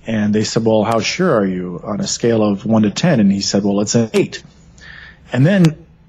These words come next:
this story was put around all over the internet that Michael Mageau had identified Arthur Lee Allen, and Arthur Lee Allen's parents owned a home that wasn't very far from the place where Darlene worked. And then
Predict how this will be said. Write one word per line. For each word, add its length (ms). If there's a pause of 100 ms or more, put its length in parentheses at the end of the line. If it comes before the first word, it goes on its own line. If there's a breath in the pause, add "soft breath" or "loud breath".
(280)
this 200
story 640 (160)
was 240 (360)
put 140
around 300
all 160
over 160
the 120
internet 480 (140)
that 240
Michael 320
Mageau 420
had 300 (280)
identified 680
Arthur 300
Lee 180
Allen, 320 (580 loud breath)
and 140
Arthur 260
Lee 160
Allen's 560 (200)
parents 460
owned 220
a 100
home 440
that 100
wasn't 360
very 280
far 380
from 320
the 80
place 340
where 80
Darlene 440
worked. 400 (680 loud breath)
And 120
then 280